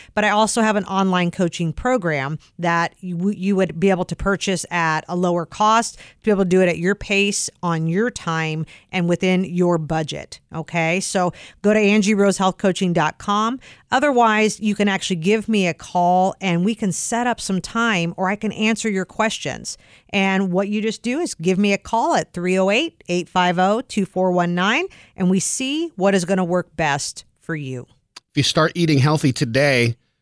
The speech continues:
Speaker 2: by implementing the tips mentioned here this morning from Angie Rose, watch your waist shrink, but your wallet fatten over time. It's true. Give her a call for that free one-hour consultation.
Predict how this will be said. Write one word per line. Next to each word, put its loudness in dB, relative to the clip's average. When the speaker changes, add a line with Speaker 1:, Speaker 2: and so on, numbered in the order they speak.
Speaker 2:
by 2
implementing 2
the -6
tips -2
mentioned 2
here 0
this -6
morning -2
from -8
Angie -2
Rose, -4
watch -2
your 4
waist 2
shrink, 2
but -4
your -2
wallet 2
fatten 0
over 2
time. 4
It's 2
true. 2
Give 2
her 2
a 2
call 0
for -4
that -2
free -2
one-hour 2
consultation. -2